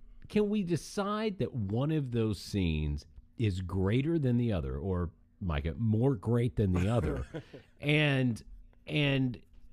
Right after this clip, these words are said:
Speaker 1: just use that one? Because does that not convey the idea? Can, uh, can, have we not conveyed the idea that Laurie feels responsible? Laurie feels like she's the only one.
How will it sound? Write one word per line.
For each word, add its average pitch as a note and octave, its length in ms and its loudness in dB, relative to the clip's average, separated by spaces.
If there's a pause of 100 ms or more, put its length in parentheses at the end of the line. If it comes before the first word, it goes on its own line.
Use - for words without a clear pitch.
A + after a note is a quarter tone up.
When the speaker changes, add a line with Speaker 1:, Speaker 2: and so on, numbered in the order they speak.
(160)
Speaker 1:
just D#3 340 -2
use C#3 340 4
that E2+ 260 0
one? D4 340 -4 (160)
Because C#3+ 280 2
does A#2 300 0
that C3 260 0
not G#2 360 -2
convey F#2+ 480 2
the A2+ 160 2
idea? D#2+ 520 -2
Can, D3 280 0
uh, B2 200 0
can, C3 180 -2
have A#2 260 -2
we B2+ 120 2
not B2 260 0
conveyed A#2 400 0
the B2 120 -2
idea A2 480 0
that F2 260 -2 (400)
Laurie B2 500 0
feels A#2+ 360 -2
responsible? F2+ 840 -4
Laurie A#2+ 320 -2
feels A#2+ 320 -2
like A2 160 -2
she's G#2 260 -2
the G2 140 -2
only G2 200 -2
one. D#2 420 -4